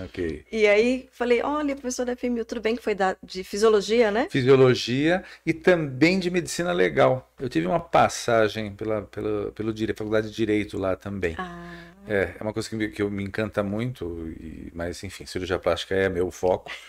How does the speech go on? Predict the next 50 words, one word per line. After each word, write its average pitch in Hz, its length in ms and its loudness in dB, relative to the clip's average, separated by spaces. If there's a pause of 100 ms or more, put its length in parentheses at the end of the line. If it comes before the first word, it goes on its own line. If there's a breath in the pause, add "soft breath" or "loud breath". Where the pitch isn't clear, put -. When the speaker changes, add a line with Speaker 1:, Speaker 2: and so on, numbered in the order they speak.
(100)
Speaker 2:
<laughs> 208 300 -4
Speaker 1:
mas 107 220 0
as 101 140 -2
coisas 101 280 -4
paralelas 95 540 4
também, 95 400 -6 (320)
né, 104 240 -6 (260)
andam 87 280 -4
também. 80 280 -12 (320 loud breath)
Speaker 2:
Já 262 160 -6
que - 80 -14
você 233 140 -8
começou 220 320 -8
a - 20 -6
falar 190 380 -6
que - 100 -6
é 190 60 -2
o 180 60 -4
seu 185 260 -10
foco, 196 500 -4
Speaker 1:
É. 107 140 2
Speaker 2:
o 95 60 -2
que - 100 -4
que - 60 -18
te 370 120 0
levou 185 640 -2 (180)
a, 180 320 -2
a 180 100 0
essa 180 500 -6
Speaker 1:
Cirurgia 87 380 -2
Speaker 2:
a - 20 -4
Speaker 1:
plástica? 143 500 4
Speaker 2:
cirurgia 196 320 -2
plástica? 175 540 2
Speaker 1:
Ah, 135 60 6
foi 151 180 4
fácil. 107 580 4 (220)
Speaker 2:
Foi? 247 340 4
Speaker 1:
Eu 123 140 2
passava 123 400 4
pela 120 180 4
pediatria 110 880 4 (220)
na 101 120 0
época 101 200 2
do 101 80 -2
Speaker 2:
Hum. 95 60 -4
Speaker 1:
quinto 131 280 -4
ano 113 120 2
da 107 80 2
faculdade. 95 680 0